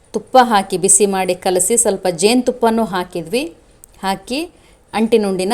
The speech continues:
ರೆಡಿ ಮಾಡಿದ್ವಿ. ಅಂಟಿನುಂಡಿ ಅಥವಾ ಡ್ರೈ ಫ್ರೂಟ್ಸ್ ಉಂಡಿ, ಈ ಥರ ಕೊಬ್ಬರಿ ಉಂಡಿ,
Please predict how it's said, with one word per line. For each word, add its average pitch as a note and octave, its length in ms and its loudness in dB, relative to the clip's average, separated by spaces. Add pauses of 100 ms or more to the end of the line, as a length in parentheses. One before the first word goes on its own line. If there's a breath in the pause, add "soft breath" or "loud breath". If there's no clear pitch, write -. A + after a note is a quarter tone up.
ರೆಡಿ G3 240 2
ಮಾಡಿದ್ವಿ. F3 640 -2
ಅಂಟಿನುಂಡಿ G3+ 840 0
ಅಥವಾ F#3+ 440 0
ಡ್ರೈ F#3+ 240 2
ಫ್ರೂಟ್ಸ್ A3 400 2
ಉಂಡಿ, G3 500 0 (480 loud breath)
ಈ A3 100 -4
ಥರ G#3 180 0 (300)
ಕೊಬ್ಬರಿ G#3+ 320 4
ಉಂಡಿ, G#3 540 2